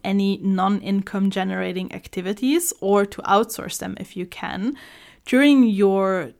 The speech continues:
trip, if it's just a shorter period of time like it was for me,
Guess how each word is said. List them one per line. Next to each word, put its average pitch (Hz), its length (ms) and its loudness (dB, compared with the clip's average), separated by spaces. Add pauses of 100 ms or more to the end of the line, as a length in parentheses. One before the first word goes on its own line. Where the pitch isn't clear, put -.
trip, - 480 -4
if - 200 -6
it's 185 220 -6
just 196 220 -2
a 196 60 -8
shorter 190 680 -4 (200)
period 185 360 0
of - 140 -14
time 190 280 -2
like 180 200 -8
it 202 100 -12
was 185 220 -10
for - 160 -12
me, 220 320 0